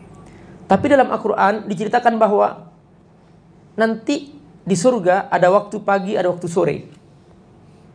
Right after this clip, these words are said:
Juga Dalam banyak hadis diceritakan nanti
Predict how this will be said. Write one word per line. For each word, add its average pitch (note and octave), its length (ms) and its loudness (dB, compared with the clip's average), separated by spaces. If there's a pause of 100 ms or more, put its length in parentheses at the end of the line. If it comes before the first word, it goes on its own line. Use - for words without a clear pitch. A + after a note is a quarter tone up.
(1800)
Juga E3+ 440 2 (920)
Dalam D#3+ 240 2
banyak D#3 160 -4
hadis E3 480 -4
diceritakan C#3 640 -4 (400)
nanti E3 400 -4